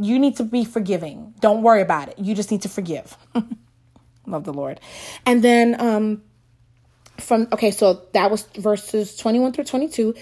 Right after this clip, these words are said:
And then, uh, verses twenty-three through thirty-five. It's a long one, but I think it's important, so I wanna read it. I think it's important. I know it's important. This is, this is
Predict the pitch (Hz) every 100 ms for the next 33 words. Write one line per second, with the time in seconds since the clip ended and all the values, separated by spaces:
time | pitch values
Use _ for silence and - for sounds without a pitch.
0 | - - 233 233 220 214 214 202 226 226
1 | 214 - 233 226 233 233 202 - 220 208
2 | - 262 214 160 185 - 311 302 233 196
3 | 190 196 170 190 208 233 233 311 - 226
4 | 214 208 240 185 160 247 - - - 220
5 | - - 165 151 - 175 208 214 214 -
6 | 147 151 131 190 - - 180 - 185 180
7 | 170